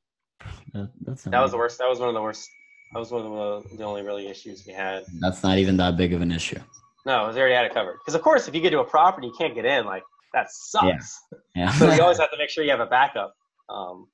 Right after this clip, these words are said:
Speaker 2: and that's what we have. We have backup, backup lockbox for every single property we have.
Speaker 1: Yeah. So you, earlier you were telling me about Guesty, where it helps with the Airbnb automating the whole process. How exactly does that all work?
Speaker 2: Yeah.
Speaker 1: Yeah.
Speaker 2: So Guesty is a beast of a program.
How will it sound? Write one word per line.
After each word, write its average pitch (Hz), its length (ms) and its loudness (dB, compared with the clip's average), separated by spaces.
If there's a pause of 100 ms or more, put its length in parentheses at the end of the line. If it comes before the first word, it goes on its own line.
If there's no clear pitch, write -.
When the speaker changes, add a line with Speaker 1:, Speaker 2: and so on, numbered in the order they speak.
(320)
Speaker 2:
and 113 100 -4
that's 117 180 -4
what 117 60 -10
we 110 40 -8
have. 117 160 0
We 117 60 -4
have 110 100 -4
backup, 110 320 -6
backup 107 280 -4
lockbox 104 420 -6
for - 100 -12
every 107 120 -8
single 107 180 -16
property 104 300 -8
we 113 80 -16
have. 101 180 -16 (500)
Speaker 1:
Yeah. 113 180 4
So - 160 0
you, 117 260 6 (140)
earlier 131 440 6
you 107 160 2
were 107 80 2
telling 110 280 0
me 104 80 2
about 92 320 -4
Guesty, 92 460 -8
where 78 400 -14 (400)
it 90 80 -10
helps 92 380 -8
with 90 160 -10
the 85 60 -10
Airbnb 87 680 -10
automating 90 400 -8
the 85 80 -12
whole 85 140 -18
process. - 500 -14 (200)
How 107 260 -6
exactly 95 560 -8
does 78 260 -18
that 69 160 -16
all 64 180 -16
work? - 140 -20 (520)
Speaker 2:
Yeah. 117 140 -2
Speaker 1:
Yeah. 110 40 -2
Speaker 2:
So 110 300 -12
Guesty 156 580 -8
is 104 140 -16
a 95 60 -20 (100)
beast 104 280 -18
of 95 100 -20
a 104 40 -20
program. - 560 -16